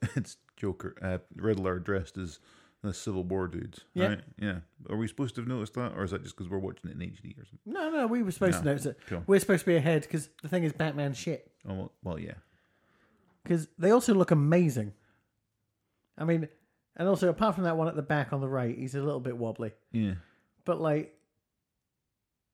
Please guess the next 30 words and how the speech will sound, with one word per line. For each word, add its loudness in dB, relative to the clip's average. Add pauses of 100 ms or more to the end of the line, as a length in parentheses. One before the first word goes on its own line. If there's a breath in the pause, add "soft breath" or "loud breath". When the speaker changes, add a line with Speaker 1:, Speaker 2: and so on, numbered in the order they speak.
(260)
Speaker 2:
you -2
know, 2 (100)
and -6 (880)
they're -10
proper -2
still. 0 (960 loud breath)
And -4
Moth -2
looks -4 (240)
great 0 (240)
in -2
a 0
tricorn 0
hat. 0
Speaker 1:
<laughs> -16
Speaker 2:
Isn't 0
that 6
weird? 6
Speaker 1:
Yeah. 4 (320 loud breath)
It's 6
odd. 2 (160)
I 4
think 2
her, 4 (160)
her 0
hair 2
helps -4
'cause 0
it's -8
the, -6